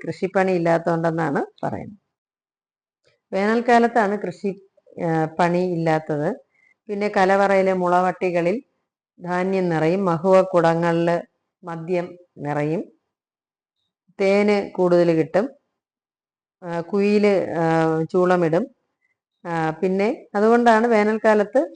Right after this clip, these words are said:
ഞങ്ങളുടെ പെണ്ണുങ്ങൾ, ആ, വിവ-, പെണ്ണുങ്ങളെ ആണുങ്ങളെ ഞങ്ങൾ വിവാഹം കഴിപ്പിക്കുന്നതെന്ന് അവര് പറഞ്ഞു. അപ്പൊ പെട്ടെന്ന് എഴുത്തുകാരിക്ക്, ആ, നന്ദിനി മേനോൻ പെട്ടെന്ന് ചിന്തിക്കുന്നത് നമ്മുടെ നാട്ടിലെ വിവാഹങ്ങളെ കുറിച്ചാണ്.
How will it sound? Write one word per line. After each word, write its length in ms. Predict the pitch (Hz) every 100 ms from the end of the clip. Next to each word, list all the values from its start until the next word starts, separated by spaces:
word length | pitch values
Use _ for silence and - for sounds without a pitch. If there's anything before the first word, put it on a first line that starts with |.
| 220
ഞങ്ങളുടെ 300 | 214 214 214
പെണ്ണുങ്ങൾ, 540 | 202 196 202 208 320 - _ _ _ _ 190
ആ, 520 | 185 180 185 180 175
വിവ-, 440 | 175 185 190 151 175
പെണ്ണുങ്ങളെ 360 | 196 202 202
ആണുങ്ങളെ 340 | 185 175 180 180
ഞങ്ങൾ 300 | 180 175 185
വിവാഹം 300 | 180 180 190
കഴിപ്പിക്കുന്നതെന്ന് 540 | 175 175 175 175 180
അവര് 160 | 180 175
പറഞ്ഞു. 240 | 160 160
അപ്പൊ 180 | 160 185 185
പെട്ടെന്ന് 720 | 180 202 214 202 247 _ - - - 185
എഴുത്തുകാരിക്ക്, 920 | 185 185 214 208 202 202 165 151 - _ _
ആ, 380 | - 180 175 175
നന്ദിനി 420 | 175 180 185 202
മേനോൻ 400 | 220 202 196 208
പെട്ടെന്ന് 360 | 196 185 190 208
ചിന്തിക്കുന്നത് 520 | 202 180 180 190 185
നമ്മുടെ 360 | 185 170 190 202
നാട്ടിലെ 400 | 185 170 165 175
വിവാഹങ്ങളെ 520 | 165 160 165 175 170
കുറിച്ചാണ്. 500 | 160 160 - 135 113